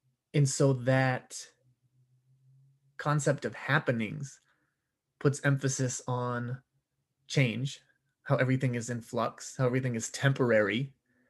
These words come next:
So it kind of, through language, gets at the basis of,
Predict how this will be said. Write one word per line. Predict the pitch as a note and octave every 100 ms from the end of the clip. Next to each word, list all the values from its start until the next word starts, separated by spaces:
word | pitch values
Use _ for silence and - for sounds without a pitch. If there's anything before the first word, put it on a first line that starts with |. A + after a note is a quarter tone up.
| _ _
So | - C#3+
it |
kind | D3 E3
of, | C#3+ A#2+ -
through | - G3 D#3+
language, | C3 D#3+ G3 A#2+ A2+ B2+
gets | C3 C#3+ -
at | C3+
the | B2
basis | A#2 A#2+ C3 - B2+ -
of, | B2 A#2 A2+ A2+ -